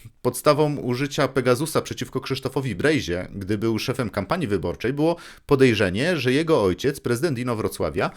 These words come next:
hoduje sobie właśnie taką fermę troli. Panie Zasucha, a czy nie macie przypadkiem jakiejś jednej schomikowanej licencji? Myśmy zaraz tutaj wyjaśnili sprawę. Patrząc jednak na działalność tych kont, warto sobie zawsze zadać pytanie:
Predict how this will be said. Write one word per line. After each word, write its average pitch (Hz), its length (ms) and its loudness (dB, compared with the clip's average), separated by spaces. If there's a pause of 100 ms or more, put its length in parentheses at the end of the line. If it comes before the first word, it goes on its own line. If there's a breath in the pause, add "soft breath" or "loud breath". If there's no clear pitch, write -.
(280 loud breath)
hoduje 185 460 4
sobie 139 280 2
właśnie 160 380 0
taką 139 280 0
fermę 139 340 2
troli. 92 420 -2 (460)
Panie 185 240 2
Zasucha, 180 460 2 (380 loud breath)
a 117 100 -4
czy - 160 -4
nie 127 80 2
macie 262 280 2
przypadkiem 214 380 4
jakiejś 156 280 0
jednej 202 380 4
schomikowanej 175 720 0
licencji? 175 640 -2 (400 loud breath)
Myśmy 403 280 2
zaraz 339 300 2
tutaj 262 260 0
wyjaśnili 240 460 0
sprawę. - 440 -2 (1120 loud breath)
Patrząc 208 380 2
jednak 175 300 2
na 139 140 4
działalność 147 520 2
tych - 180 -2
kont, 104 340 -2
warto 151 400 0
sobie 135 300 0
zawsze 135 320 0
zadać 120 300 -2
pytanie: 123 520 -2